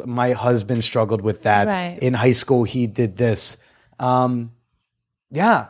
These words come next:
Speaker 1: like, we, guys, we wanna feel sexy too.
Speaker 2: Yeah.
Speaker 1: The pro-, the thing is, like, now mass media does say, like, "Oh, well, like, there's a bigger range for guys to be sexy, 'cause if you're funny, that's sexy points."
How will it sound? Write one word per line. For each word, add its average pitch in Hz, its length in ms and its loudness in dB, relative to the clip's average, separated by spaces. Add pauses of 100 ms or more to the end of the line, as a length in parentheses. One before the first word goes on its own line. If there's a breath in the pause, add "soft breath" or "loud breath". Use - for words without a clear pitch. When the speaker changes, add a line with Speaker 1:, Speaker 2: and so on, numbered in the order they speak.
(120)
Speaker 1:
like, 139 180 0
we, 151 400 0
guys, 202 320 2
we 208 100 2
wanna 302 220 -2
feel 240 220 2
sexy 180 380 -2
too. 113 240 -4 (200)
Speaker 2:
Yeah. 226 400 -12
Speaker 1:
The 180 80 0
pro-, 202 220 0
the 170 120 -2
thing 247 200 4
is, 196 100 4
like, 190 200 2
now 170 220 2
mass 170 460 -2
media 151 400 0
does 143 320 2
say, 139 300 0
like, 131 200 -2
"Oh, 196 220 4
well, 170 120 2
like, 151 180 2
there's 156 180 -2
a 175 40 -2
bigger 185 300 -4
range 190 400 -2
for 143 140 -2
guys 127 340 0
to 120 80 -10
be 117 100 -4
sexy, 113 380 -6
'cause 117 160 -6
if 120 100 -6
you're 156 120 -6
funny, 170 360 -4
that's 117 240 -2
sexy 117 380 -6
points." 113 240 -8